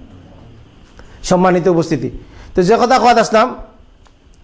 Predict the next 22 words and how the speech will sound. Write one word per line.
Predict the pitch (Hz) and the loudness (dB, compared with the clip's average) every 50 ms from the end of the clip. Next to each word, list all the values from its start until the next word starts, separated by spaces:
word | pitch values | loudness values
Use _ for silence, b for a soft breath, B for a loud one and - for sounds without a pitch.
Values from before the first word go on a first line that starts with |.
| b b b b b b - | b b b b b b -6
যে | 135 170 214 214 | -2 -2 -2 0
ইসলাম | - 208 - - - 214 247 262 277 277 | 0 -2 -4 -2 0 0 2 2 2 0
ছাড়া | 269 277 254 233 233 240 | 2 2 2 4 4 2
অন্য | 254 254 - 226 202 208 208 220 | 2 0 -2 -4 -2 0 0 -2
কোনো | 185 185 226 226 240 254 247 | 0 0 0 0 0 0 0
way | 208 185 196 214 | 0 2 2 2
of | 220 202 - | 2 0 0
life, | 180 180 185 208 233 233 226 | 0 0 0 0 0 -2 -6
অন্য | 196 180 180 170 | -6 -6 -6 -4
কোনো | 175 185 180 | -4 -4 -4
জীবন | 156 160 160 160 170 170 | -4 -4 -4 -4 -4 -2
ব্যবস্থা | 170 202 208 190 - - 180 | 0 0 0 0 -2 -2 -2
গ্রহণ | 160 139 143 160 151 | -2 -2 -4 -4 -4
করা | 123 143 143 | -2 -2 -2
হইতো | 135 127 131 139 | -2 -2 -4 -6
না। | 123 117 117 - B B B B B B B | -8 -10 -12 -18 B B B B B B B
এটাতে | 170 180 202 226 | -2 0 2 2
আপনার | 220 202 226 240 | 2 2 0 -2
প্রত্যেকটা | - - 254 262 254 - - - 320 320 - - 262 233 | 2 2 0 0 0 -4 0 0 0 0 0 0 -2 -2
কাজ | - - 214 226 226 | 2 2 2 2 2
হইব | 233 233 208 220 208 | 2 0 0 0 0
গিয়া | 202 226 247 240 | 0 0 -2 -2